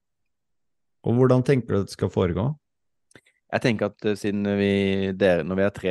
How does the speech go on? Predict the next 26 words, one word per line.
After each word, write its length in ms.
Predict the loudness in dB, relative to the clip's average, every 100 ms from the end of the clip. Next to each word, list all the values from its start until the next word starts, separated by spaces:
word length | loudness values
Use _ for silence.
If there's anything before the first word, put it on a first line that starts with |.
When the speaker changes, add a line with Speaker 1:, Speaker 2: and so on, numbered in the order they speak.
| -4
Speaker 2:
så 100 | -4
kjører 280 | -4 -2 0
vi 60 |
jo 240 | -2 -2 -6
topp 240 | -10 -10
tolv, 280 | -2 0 0
men 200 | -2 -2
nå, 320 | -2 -2 -2
siden 220 | -4 -8 -4
vi 80 |
er 60 | -4
to, 340 | -2 -2 -2 -6 _ _ _ _ _ _
så 160 | _ -4
holder 220 | -2 0
vi 40 | 0
Speaker 1:
Ja. 20 |
Speaker 2:
oss 80 | 0
til 80 | 0
topp 200 | -2 -4
ti. 380 | -8 -8 -10 -14 _
Kjør 220 | -2 -2
fem 220 | -2 -2
hver. 220 | 0 -2 -4 _ _ _ _ _ _
Speaker 1:
Topp 180 | -6 -4
ti. 280 | -6 -6 _ _ _ _ _
Speaker 2:
Ja, 260 | -14 -14